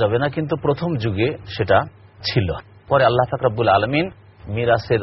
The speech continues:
উত্তরাধিকারীদের হক সম্পর্কে আয়াতগুলি নাযিল করে, আহ, এই বিধানকে রহিত করেছেন। ইন্নাল্লাহা কানা আলা কুল্লি শাইইন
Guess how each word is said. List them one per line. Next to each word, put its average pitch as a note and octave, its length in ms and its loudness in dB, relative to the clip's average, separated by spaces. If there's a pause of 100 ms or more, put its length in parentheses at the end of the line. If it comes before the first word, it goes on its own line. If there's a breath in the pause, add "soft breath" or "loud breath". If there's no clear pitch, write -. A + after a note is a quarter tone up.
উত্তরাধিকারীদের A#2 720 0
হক A#2+ 240 2
সম্পর্কে A#2+ 360 -6
আয়াতগুলি A2+ 320 0
নাযিল G#2+ 260 0
করে, A2 300 0 (440)
আহ, G2+ 100 4
এই A#2 240 2
বিধানকে G#2 420 -2
রহিত A#2 380 0
করেছেন। E2+ 380 -6 (440)
ইন্নাল্লাহা A#2+ 520 2
কানা G#2+ 200 2
আলা G2+ 200 4
কুল্লি G#2 160 -2
শাইইন G2 300 -2